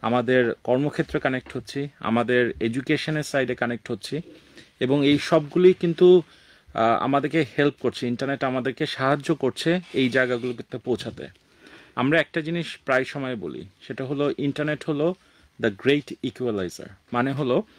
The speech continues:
আমাদের বাংলাদেশে, আহ, জেন্ডার ভেদে, ভেদে, ইকোনমিক ব্যাকগ্রাউন্ড ভেদে, আম, জিওগ্রাফিক লোকেশন, আমরা যে অংশ থেকেই তু-, আসি না কেন, যে,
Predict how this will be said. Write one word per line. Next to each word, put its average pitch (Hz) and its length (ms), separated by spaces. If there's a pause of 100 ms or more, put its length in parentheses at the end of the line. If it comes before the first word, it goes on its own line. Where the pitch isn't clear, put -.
(280)
আমাদের 127 280
বাংলাদেশে, 151 720 (480)
আহ, 107 240 (120)
জেন্ডার 143 380
ভেদে, 147 420 (100)
ভেদে, 127 400 (240)
ইকোনমিক 143 520
ব্যাকগ্রাউন্ড 135 600
ভেদে, 135 280 (320)
আম, 107 640
জিওগ্রাফিক 131 640
লোকেশন, 120 380
আমরা 120 240
যে 131 320
অংশ 127 340
থেকেই 165 340 (280)
তু-, - 320 (100)
আসি 117 280
না 123 100
কেন, 92 320
যে, 131 320